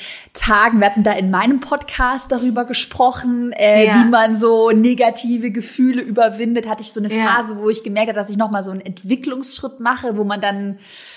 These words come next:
Speaker 1: so, ich weiß nicht, wie man's beschreiben soll, das Gefühl hat, irgendwie alles zerreißt einen
Speaker 2: Ja.
Speaker 1: in sich. Aber jetzt bin ich wieder so gesettelt und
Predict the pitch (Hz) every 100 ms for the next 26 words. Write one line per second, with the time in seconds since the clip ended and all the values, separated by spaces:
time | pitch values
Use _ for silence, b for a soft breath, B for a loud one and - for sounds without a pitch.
0 | B B B B _ _ 208 208 214 220
1 | 214 214 202 - 240 254 269 247 - -
2 | 226 294 254 254 277 - 220 247 247 233
3 | 226 226 214 220 220 220 - 226 247 -
4 | - - 233 214 208 262 254 - 208 214
5 | 226 240 214 202 214 254 247 240 214 208
6 | 240 - 233 240 220 220 220 202 - -
7 | 262 262 247 247 - 208 208 208